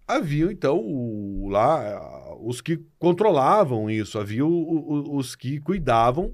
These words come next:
para que não houvesse problemas de qualidade, às vezes também pra, eh, dissolver algumas questões, alguns imbrólios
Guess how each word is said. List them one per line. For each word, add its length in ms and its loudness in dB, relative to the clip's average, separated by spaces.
para 320 0
que 200 -4
não 360 0
houvesse 600 4
problemas 640 0
de 100 -12
qualidade, 880 2
às 280 -2
vezes 400 -2
também 320 -2
pra, 520 0
eh, 840 -2
dissolver 880 2
algumas 540 -2
questões, 640 -2
alguns 320 -2
imbrólios 800 4